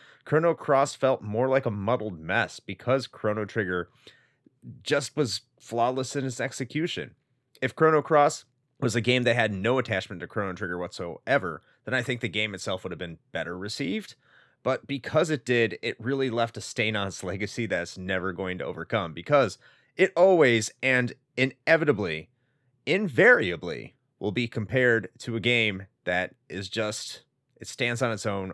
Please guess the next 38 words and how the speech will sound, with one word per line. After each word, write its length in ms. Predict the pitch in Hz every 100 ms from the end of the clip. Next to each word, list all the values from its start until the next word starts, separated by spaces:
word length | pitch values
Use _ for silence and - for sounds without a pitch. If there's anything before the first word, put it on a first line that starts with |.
| -
all 200 | 82 78
too 180 | - 82
well. 260 | 71 - _ _
So 180 | - 101
Chrono 280 | 95 131 123
Trigger, 380 | 120 110 113 113 _ _ _ _ _ _
it 140 | 127
should 280 | - - 160
not 200 | 143 147
have 140 | 165 127
gotten 260 | 147 -
a 20 |
sequel, 520 | - 156 139 98 76 -
not 180 | 127 135
because 280 | 143 143 147
it 40 |
was 100 | 151
a 60 | 165
bad 340 | 170 180 143
game, 380 | 107 98 87 87 _ _ -
not 140 | 139
because 220 | 151 160
the 80 | 151
sequels 400 | 160 240 - 117
should 120 | -
have 100 | 117
gotten 200 | 92 101
a 40 | 90
bad 260 | 95 92
game, 260 | 92 92 87
because 300 | - - 113
it 60 | 123
was 160 | 113
good 160 | 90 123
enough 340 | 113 104 101 - -
as 200 | 78 78
it 140 | 78
was. 380 | 62 - - -